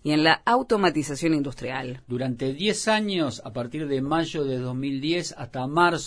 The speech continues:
Speaker 2: de dos mil veinte, ocupó el cargo de presidente de ute.
Speaker 1: Actualmente, su área de investigación y desarrollo refieren a las temáticas del Grupo de Energía Eléctrica, planificación y operación óptimas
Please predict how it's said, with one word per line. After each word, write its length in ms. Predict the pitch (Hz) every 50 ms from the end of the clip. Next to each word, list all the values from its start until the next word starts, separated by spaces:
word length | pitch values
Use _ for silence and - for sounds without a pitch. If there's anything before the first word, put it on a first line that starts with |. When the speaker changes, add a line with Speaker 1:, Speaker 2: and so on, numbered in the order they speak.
| - 139 139
Speaker 2:
de 260 | 127 127 143 147 151 139
dos 200 | 131 131 131 135
mil 220 | 147 156 151 151
veinte, 480 | 160 185 196 196 185 - 196 170 147 - - - - -
ocupó 500 | - 143 135 139 - 151 147 - 208 220
el 140 | 220 208 -
cargo 320 | - 180 175 180 180 180 175
de 100 | 156 147
presidente 600 | 151 131 120 - - 135 135 135 131 127 135 123
de 180 | 113 107 98
ute. 300 | 92 90 - - 98 - -
Speaker 1:
Actualmente, 800 | 160 165 160 - 185 180 185 196 220 226 226 220 226 226 226 226
su 220 | - - 156 151
área 220 | 160 165 175 175
de 60 | 160 156
investigación 540 | 151 151 - 156 143 139 139 - 170 165
y 40 | 160
desarrollo 840 | 147 143 139 147 139 143 175 208 220 226 214 202 240 262 269 - -
refieren 560 | 156 143 135 143 - - 160 175 185 185 170
a 40 | 147
las 120 | 139 139
temáticas 480 | - 190 135 156 156 185 175 170 156 143
del 140 | 147 143 143
Grupo 260 | 151 180 185 190 180
de 60 | 160
Energía 420 | 151 143 143 - - 160 156 147 143
Eléctrica, 600 | 160 220 247 - - 247 247 - - 254 214 -
planificación 800 | 226 240 247 247 - 202 160 175 165 - - 208 226 247 247 214
y 20 |
operación 480 | 175 139 156 147 147 - - 185 185 - -
óptimas 580 | - 269 - - - 269 262 262 269 269 -